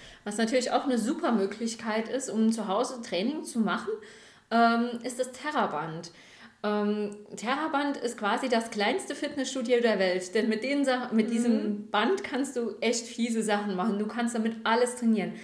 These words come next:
Speaker 1: Die Arme, den Rücken. Gut, Bauchübungen, doch, Bauchübungen gehen auch.
Speaker 2: Oh ja.
Speaker 1: Aber die werden
Speaker 2: Und
Speaker 1: gemein.
Speaker 2: wie?
Speaker 1: Die
Speaker 2: Und
Speaker 1: sind
Speaker 2: wie?
Speaker 1: gemein.
Speaker 2: Die sind gemein.
Speaker 1: Und die Beine,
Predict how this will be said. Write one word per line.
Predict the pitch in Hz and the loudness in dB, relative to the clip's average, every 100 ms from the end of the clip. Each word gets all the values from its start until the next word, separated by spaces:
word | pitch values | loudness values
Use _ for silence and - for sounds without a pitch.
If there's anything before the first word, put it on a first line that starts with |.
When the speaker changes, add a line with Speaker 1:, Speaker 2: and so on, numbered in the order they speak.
| - - - | -16 -16 -4
Speaker 1:
Die | 202 | -2
Arme, | 185 226 233 233 | 4 6 6 4
den | 214 208 | 0 -2
Rücken. | 202 226 226 233 226 226 - - - _ _ _ - 208 | 0 0 0 4 4 4 -4 -14 -20 _ _ _ -12 -4
Gut, | 220 | -2
Bauchübungen, | - 180 - 247 233 | 2 2 2 -2 0
doch, | 262 262 | 0 4
Bauchübungen | 214 220 262 247 247 233 | 4 4 0 0 0 0
gehen | 226 208 196 | 2 2 0
auch. | 180 185 262 - - | 0 4 4 4 4
Speaker 2:
Oh | 311 | 6
ja. | 349 294 240 226 | 8 10 10 10
Speaker 1:
Aber | 233 | 8
die | 240 | 8
werden | 247 254 | 6 8
Speaker 2:
Und | 302 | 6
Speaker 1:
gemein. | 202 202 196 180 180 | 6 6 4 2 0
Speaker 2:
wie? | 294 311 277 226 196 | 2 4 4 4 -2
Speaker 1:
Die | - | -6
Speaker 2:
Und | - 254 | 2 4
Speaker 1:
sind | 233 269 226 | 4 2 4
Speaker 2:
wie? | |
Speaker 1:
gemein. | 240 302 277 214 190 | 6 6 6 4 -2
Speaker 2:
Die | 233 | -6
sind | 262 294 285 | -4 -2 0
gemein. | 269 240 240 233 220 208 | 0 2 4 4 2 0
Speaker 1:
Und | 233 254 | 2 2
die | 269 | 2
Beine, | 208 190 202 | 4 4 4